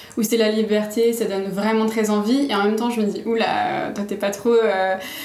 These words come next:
t'es pas trop aventurière, euh, comment, enfin, je, je pense pas que je serais capable vraiment de le faire, et en même temps, si, parce que je savais pas du tout que c'était possible de le faire de manière hyper confortable,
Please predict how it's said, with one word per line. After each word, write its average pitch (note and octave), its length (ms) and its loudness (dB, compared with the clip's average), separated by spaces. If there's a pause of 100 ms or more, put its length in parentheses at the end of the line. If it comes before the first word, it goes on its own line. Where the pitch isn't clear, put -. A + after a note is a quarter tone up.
(160)
t'es A3+ 100 2
pas A3+ 160 2
trop B3+ 140 0
aventurière, A#3 840 2
euh, G#3 240 2
comment, A3 420 2
enfin, F#3+ 260 -2
je, F3+ 260 -4
je F3 80 -4
pense G3+ 160 -6
pas A3 160 -2
que A3 140 0
je A3 40 -2
serais G#3+ 160 -4
capable G#3+ 380 0
vraiment G#3 220 2
de G#3 80 2
le - 60 -2
faire, B3+ 200 0
et A3+ 100 0
en G3 140 2
même G#3 160 2
temps, C4+ 460 0
si, C#4 420 0
parce G#3 200 -2
que F#3 220 -2
je G3+ 140 -2
savais F#3+ 200 -2
pas A3 120 2
du A3 80 0
tout A#3+ 120 -6
que - 60 -8
c'était - 140 -4
possible G#3 380 -2
de G#3+ 80 -4
le G3+ 60 -2
faire G#3+ 200 -2
de G#3 40 2
manière G3 320 -2
hyper A#3 380 0
confortable, A3 580 -2